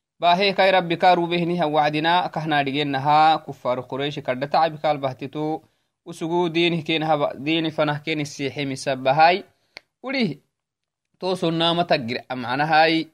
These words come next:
macaani fana sinama seexahenihyannumu, islaminna diini fana sinama seexahennumu,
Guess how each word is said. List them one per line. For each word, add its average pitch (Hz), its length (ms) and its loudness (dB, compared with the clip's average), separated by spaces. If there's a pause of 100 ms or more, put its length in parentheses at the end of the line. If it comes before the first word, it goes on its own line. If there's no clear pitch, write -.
(160)
macaani 139 460 -2
fana 143 240 -2
sinama 139 420 -4
seexahenihyannumu, 123 1120 -6
islaminna 120 500 -6
diini 120 280 -6
fana 113 220 -8
sinama 127 360 -8
seexahennumu, 120 880 -6